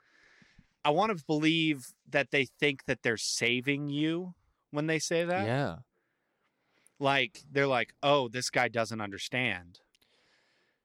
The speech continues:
Speaker 1: And I think that they think that they're going, Hey,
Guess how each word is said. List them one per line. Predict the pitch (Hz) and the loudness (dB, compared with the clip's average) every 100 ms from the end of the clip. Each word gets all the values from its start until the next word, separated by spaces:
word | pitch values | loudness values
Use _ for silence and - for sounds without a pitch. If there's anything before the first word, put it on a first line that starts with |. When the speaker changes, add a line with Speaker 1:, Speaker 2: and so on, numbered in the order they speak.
| _ _ _ _ - | _ _ _ _ -2
Speaker 1:
And | 135 123 117 113 110 - | 2 2 0 -4 -12 -2
I | 120 135 | 0 0
think | - 147 139 - | 0 2 2 -4
that | - 120 | -8 -2
they | 127 | -2
think | 117 127 113 - _ _ _ _ _ | 0 0 -2 -6 _ _ _ _ _
that | 131 117 | -4 -2
they're | 123 117 113 110 | 0 0 0 -2
going, | 95 117 110 101 98 | -2 -2 -2 -4 -6
Hey, | 110 117 110 104 | -2 0 0 -2